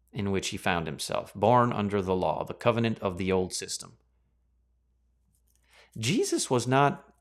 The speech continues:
a pale-faced, long-haired, blue-eyed hippie. Though I understand why that image has been artistically designed,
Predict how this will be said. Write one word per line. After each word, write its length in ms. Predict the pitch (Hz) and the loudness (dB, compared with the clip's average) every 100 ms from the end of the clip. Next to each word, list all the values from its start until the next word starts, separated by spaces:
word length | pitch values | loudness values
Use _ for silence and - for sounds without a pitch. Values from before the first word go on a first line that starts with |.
| _ _ - | _ _ 0
a 540 | 101 95 92 87 113 _ | 2 4 2 -4 -10 _
pale-faced, 920 | - 123 160 - 127 95 90 - - - _ _ _ _ _ _ - | 0 2 2 2 2 2 0 -6 -12 -20 _ _ _ _ _ _ -10
long-haired, 1000 | - 107 135 143 127 113 98 90 87 92 _ _ _ - | 2 6 8 6 4 4 4 4 0 -6 _ _ _ -14
blue-eyed 840 | 98 113 147 98 87 85 82 82 - _ _ _ _ _ _ _ - | 0 4 6 4 2 0 -2 -6 -12 _ _ _ _ _ _ _ -2
hippie. 340 | 151 92 - _ _ _ _ _ _ _ _ _ _ _ _ _ _ - | -2 -2 -8 _ _ _ _ _ _ _ _ _ _ _ _ _ _ 4
Though 140 | 123 | 8
I 140 | 131 143 | 8 8
understand 720 | 185 165 - 156 156 151 127 | 4 2 0 0 2 2 2
why 340 | 127 139 139 | 4 6 6
that 260 | 127 127 120 | 6 4 4
image 540 | 120 117 117 110 - - | 0 2 2 0 -6 -4
has 340 | - 113 117 - | 2 2 2 -2
been 580 | 120 113 110 107 104 - _ _ _ _ _ - | 2 4 4 2 -2 -6 _ _ _ _ _ 2
artistically 840 | 113 - - 160 - 107 - 95 | 2 2 0 0 0 -4 -2 -2
designed, 760 | 87 90 139 180 80 76 127 | -2 2 4 4 2 -2 -6